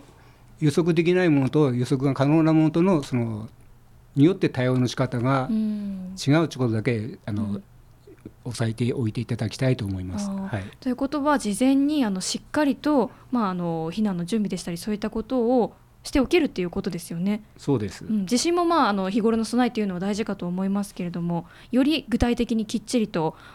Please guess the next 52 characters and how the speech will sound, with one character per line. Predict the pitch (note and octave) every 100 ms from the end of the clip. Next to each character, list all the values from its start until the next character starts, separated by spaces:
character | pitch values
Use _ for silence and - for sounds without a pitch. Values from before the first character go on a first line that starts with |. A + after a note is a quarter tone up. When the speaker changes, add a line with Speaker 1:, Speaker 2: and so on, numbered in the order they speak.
| -
Speaker 2:
あ | F#3+
の、 | E3+ E3 D#3+ D#3 D3+ D3+ D#3+
対 | A#3
策 | A3+ G3
が | F#3+
で | F#3
き | F#3+ A#3+
る |
と | -
い | E3
う |
こ | E3
と | F3+
に | F3
な | F3
っ |
て | F3
き | E3+
ま | F3 E3+
す | -
よ | D#3
ね。 | G3+ G3+ F3 - - - -
Speaker 1:
水 | - - D3
害 | D#3 D3+
の | D3+
場 | C#3
合 | B2
は | A2+
か | -
な | C#3+
り、 | G#2 A#2 A2+ -
Speaker 2:
う |
ん。 |
Speaker 1:
あ | A2+
の、 | A2 G#2+ G2+ G2 - -
事 | C3
前 | B2 C#3+
に | C#3 C3+ C3 C3 C3+ C3 B2+
き | -
ち | C#3
ん | B2
と | A2
す | -
る |
こ | B2
と | A#2
に | B2
よ | B2
っ |
て、 | A#2 - D#3+ E3 A3+
Speaker 2:
う |
ん。 | G#3+ G3+